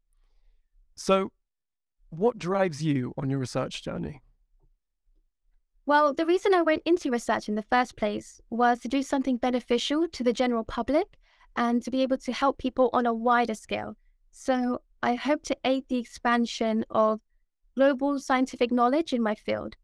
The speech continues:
Speaker 2: The thought of my research helping to answer, for example, remaining questions in cardiovascular health and disease, and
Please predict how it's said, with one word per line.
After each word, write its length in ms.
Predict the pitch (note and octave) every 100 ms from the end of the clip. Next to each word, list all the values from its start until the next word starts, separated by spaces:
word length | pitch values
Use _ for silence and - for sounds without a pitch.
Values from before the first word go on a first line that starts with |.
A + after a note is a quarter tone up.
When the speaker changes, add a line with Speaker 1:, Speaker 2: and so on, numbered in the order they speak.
| _ _ -
Speaker 2:
The 80 | B3 _
thought 300 | C#4 C4+ C4+ -
of 220 | A#3 A#3 A#3
my 120 | A#3
research 640 | A#3+ A#3 B3+ A3+ D4 - - _ _
helping 440 | C4+ C4+ C4 B3
to 140 | G#3+ -
answer, 640 | A3+ A3+ - G#3+ G#3+ A3 - -
for 60 | A3+
example, 540 | G#3 A3 G#3+ A3+ A3 _ _ _ -
remaining 460 | A#3 B3 B3 A#3+ A#3+
questions 560 | A#3+ A3 - F#3+ F3+ -
in 120 | A3
cardiovascular 640 | A#3 A#3+ A#3 A3+ - G#3+
health 240 | G#3 A3 A3+
and 100 | G3+
disease, 520 | G3 G#3+ F#3+ G3+ - _ _ _ _ _ _
and 340 | A3 A3 A3